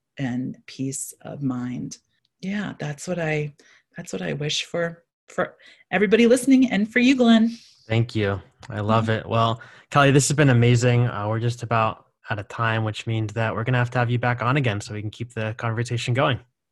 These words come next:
Speaker 1: I would love it.
Speaker 2: That'd
Speaker 1: I
Speaker 2: be
Speaker 1: would love it.
Speaker 2: great. Uh, real quick before you go, uh, where can people find you and connect with you online?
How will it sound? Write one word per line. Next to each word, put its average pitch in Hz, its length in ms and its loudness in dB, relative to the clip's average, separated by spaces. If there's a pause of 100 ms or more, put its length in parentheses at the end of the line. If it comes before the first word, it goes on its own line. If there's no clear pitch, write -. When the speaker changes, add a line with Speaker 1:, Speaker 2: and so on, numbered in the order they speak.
(140)
Speaker 1:
I 175 40 2
would 180 100 2
love 208 160 6
it. - 160 4 (400)
Speaker 2:
That'd 113 120 0
Speaker 1:
I - 40 4
Speaker 2:
be 110 40 2
Speaker 1:
would 107 60 0
love 123 100 4
it. 120 40 6 (180)
Speaker 2:
great. - 60 -20 (360)
Uh, 135 220 4
real 180 160 6
quick 180 240 2
before 156 240 0
you 139 100 2
go, 131 280 4
uh, 117 200 2
where 131 180 2
can 131 140 -2
people 127 300 -4
find 120 320 0
you 120 160 0
and 113 160 -4
connect 120 240 -6
with 113 160 -12
you 113 80 -8
online? 107 340 -4